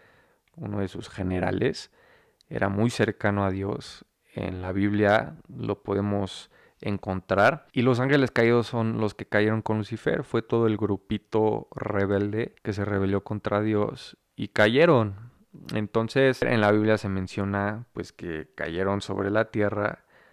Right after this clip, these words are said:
y comenzaron, pues, a tener estas relaciones con el ser humano, comenzaron a involucrarse y a infiltrarse, pues, en todo lo que el ser humano estaba haciendo.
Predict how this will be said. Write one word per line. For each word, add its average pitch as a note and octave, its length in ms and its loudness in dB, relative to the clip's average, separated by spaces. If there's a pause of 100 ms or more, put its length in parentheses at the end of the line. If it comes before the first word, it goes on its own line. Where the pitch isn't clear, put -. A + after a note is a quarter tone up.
(220)
y - 140 -8
comenzaron, B2 1160 4 (180)
pues, G2+ 180 -2
a G#2 160 0
tener G#2+ 480 2
estas A2 320 0
relaciones G2+ 840 2
con F2+ 640 -6
el F#2+ 140 -10
ser G2+ 200 -2
humano, F#2+ 800 -4 (120)
comenzaron F#2 560 -4
a F#2+ 40 -4
involucrarse F#2+ 840 -2
y G#2 200 0
a F#2+ 40 4
infiltrarse, G#2+ 1200 6 (380)
pues, G#2 260 0
en G2 140 0
todo A#2 360 8
lo G#2 220 6
que - 80 -2
el F#2 120 -2
ser G2 180 -2
humano F#2+ 320 -6
estaba G2+ 320 0
haciendo. G#2 680 -2